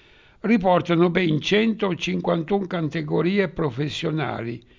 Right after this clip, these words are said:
e comprendono, per quanto attiene alla fabbricazione e allo smercio di vesti e ornamenti,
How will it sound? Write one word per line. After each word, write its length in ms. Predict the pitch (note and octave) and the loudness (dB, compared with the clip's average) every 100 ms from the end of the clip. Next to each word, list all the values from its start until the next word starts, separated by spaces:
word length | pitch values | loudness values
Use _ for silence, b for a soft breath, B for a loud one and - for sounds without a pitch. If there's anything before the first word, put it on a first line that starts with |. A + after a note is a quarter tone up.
| b b | b b
e 140 | F3+ | -2
comprendono, 800 | F3+ F3+ D#3 E3+ D3+ A#2+ B2 A#2+ | 2 2 2 2 2 2 -2 -4
per 260 | A#2 C3 A#2 | -6 -8 -6
quanto 600 | - C#3+ C#3+ D3 C#3 - b b b b b b | -2 0 0 -2 -2 -4 b b b b b b
attiene 500 | C3+ A2 D3+ F3+ D#3 | -14 -2 2 4 4
alla 140 | C#3+ | 4
fabbricazione 920 | E3+ C#3+ C#3+ C#3 C3 C#3 G#2+ D#3 F3+ | 2 0 0 -2 -2 -4 -2 0 2
e 60 | E3 | 2
allo 160 | C#3+ C3 | 2 0
smercio 520 | B2 D3 E3+ D#3+ C#3 | 0 2 2 2 -2
di 140 | C3 | -2
vesti 360 | B2+ D#3 D#3 D3+ | 0 0 0 -4
e 40 | |
ornamenti, 640 | C3+ C#3 C#3+ C#3 C3+ F#3+ | -2 -2 0 -2 -2 -4